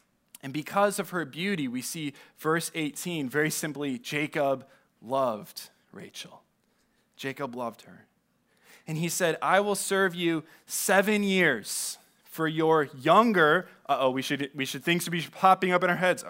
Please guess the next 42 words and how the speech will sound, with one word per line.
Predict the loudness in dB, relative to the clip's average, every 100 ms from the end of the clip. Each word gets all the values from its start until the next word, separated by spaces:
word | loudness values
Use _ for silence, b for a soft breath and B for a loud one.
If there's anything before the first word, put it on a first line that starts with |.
| -12
"Younger, | -4 -2 0 2
why | 2 2
does | -2
he | -4
say | -4
younger?" | -2 -2 -2 -4 -8 B B
"For | 0
your | 2 2
younger | 2 0 2 2 0 -2 b _
daughter, | -2 2 2 0 -4 -8 _
Rachel." | -10 -8 -8 -14 -16 _ _ _ _ _ _ _ _ -4
Now, | 2 2 2 B B -2
this | 0 0
seven-year | -4 0 2 2 2 -2 0 2 2 2 -2 B B 2
offer | 2 2 0 -2 -4 -8
seems | 0 2 2 -2
to |
be | -4 -2 -2 -6
very | -2 0 0
generous. | 0 0 0 -2 -6 -8 -8 -14 _ _ _ _
It, | -2 0
it | 2 2
is | 2
a | -2
price | 4 4 4 4
that | 2 2 B B
he's | -4 0 0 6
not | 6 6
trying | 4 4 4
to | 0
negotiate, | 0 4 4 4 4 6 4
be | 2 4
like, | 4 2
"Oh, | 2
let | 2
me | -2
see | 0 2
how | 2
low | 2 4 6 6
I | 4 2
can | 0 -4
go, | 2 6 6 4